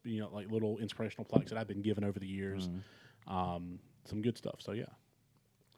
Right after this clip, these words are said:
Speaker 2: Is that it? Was that six?
Speaker 1: That was six. I did three. You did three, man. So,
Speaker 2: Great. That's
Speaker 1: uh,
Speaker 2: how math works, folks.
Speaker 1: that's how m-, three and three is six. That's how the
Speaker 2: No
Speaker 1: math
Speaker 2: matter
Speaker 1: works.
Speaker 2: how you spin it.
Speaker 1: So, um, any, uh, last thoughts on this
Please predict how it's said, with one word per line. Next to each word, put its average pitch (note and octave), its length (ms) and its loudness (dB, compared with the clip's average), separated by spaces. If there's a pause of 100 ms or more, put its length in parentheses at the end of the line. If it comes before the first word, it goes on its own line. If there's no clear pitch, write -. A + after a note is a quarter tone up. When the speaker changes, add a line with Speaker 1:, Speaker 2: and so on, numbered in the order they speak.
(540)
Speaker 2:
Is - 60 -8
that G#2 160 12
it? A#2 100 10
Was F#2 100 4
that - 160 6
six? - 380 2 (140)
Speaker 1:
That B2+ 160 4
was E3 80 0
six. - 320 6
I A2+ 60 6
did B2 180 8
three. C#3 180 8
You C#3 120 8
did D#3+ 160 6
three, E3+ 220 6
man. A2+ 280 0 (120)
So, G#2 220 -2
Speaker 2:
Great. F2+ 240 4
That's G#2 160 8
Speaker 1:
uh, B2 40 12
Speaker 2:
how A2 60 12
math G2 300 8
works, - 260 2
folks. F#2 140 0
Speaker 1:
that's A2 140 -2
how C3+ 100 4
m-, B2 280 0
three C3 180 4
and C#3+ 100 4
three D3 180 8
is C#3+ 280 6 (100)
six. - 480 -2 (120)
That's G#2+ 200 -4
how A#2+ 140 0
the B2+ 80 -2
Speaker 2:
No C3 60 4
Speaker 1:
math - 80 6
Speaker 2:
matter F#2+ 180 8
Speaker 1:
works. F2 100 4
Speaker 2:
how G#2+ 160 12
you A2 140 10
spin - 280 2
it. - 80 -4 (180)
Speaker 1:
So, F2 120 -6 (1040)
um, A2 580 6 (480)
any, F#3 300 12
uh, C#3 260 12
last C#3+ 360 10
thoughts C3 280 8
on C3 120 6
this B2+ 280 4